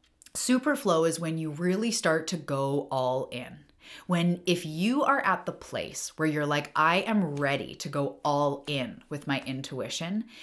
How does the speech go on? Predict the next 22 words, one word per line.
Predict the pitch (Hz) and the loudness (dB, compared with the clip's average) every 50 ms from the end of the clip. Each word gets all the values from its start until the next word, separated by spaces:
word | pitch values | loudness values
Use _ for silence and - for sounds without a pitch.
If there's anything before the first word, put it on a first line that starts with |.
| - - - | -20 -14 -10
this | 151 147 175 185 180 185 - | 0 4 4 4 4 4 2
is | 202 185 175 | 2 0 2
where | 165 165 151 147 151 | 0 0 0 0 -2
you | 147 143 143 | -2 -4 -4
get | 139 143 123 - - - | -2 -4 -4 -4 -6 -8
to | - 131 | -8 -8
experience | - - - - - 139 123 110 101 110 107 - - | -6 -6 -6 -6 -4 -6 -6 -6 -6 -8 -8 -6 -4
Superflow. | - - - 92 - - - - - - - 60 - - - - - - - - - | -4 -4 -6 -8 -12 -14 -14 -14 -12 -10 -10 -10 -10 -12 -14 -20 -20 -20 -20 -14 -2
This | 156 175 180 180 180 - | 2 4 4 4 4 2
is | 220 202 180 170 | 0 0 0 0
where | 170 160 160 156 | 0 2 4 4
you | 156 156 156 147 | 2 2 0 0
get | 143 151 143 139 - - | 2 2 0 0 0 -4
to | 151 143 | -6 -6
step | - - - 180 156 160 - - | -6 -2 0 0 0 0 -2 -4
into | - 156 160 160 151 - 156 147 | -4 -2 -2 -2 -2 -2 -4 -4
a | 135 | -4
life | 131 139 143 143 139 143 139 - - | -4 -2 -2 0 0 -2 -2 -4 -6
that | 139 - - | -6 -6 -4
becomes | 156 151 143 - - - - 160 160 160 165 165 156 156 | -4 -6 -4 -6 -8 -6 -2 -2 -2 0 0 -2 -2 -2
Superflow. | - - - 143 131 - 139 127 131 - 139 131 127 127 127 - - - - - | -2 -2 -4 -4 -6 -6 -8 -8 -8 -6 -4 -4 -4 -4 -6 -8 -10 -12 -6 -4
Because | - 202 214 208 185 190 | 2 4 4 4 4 2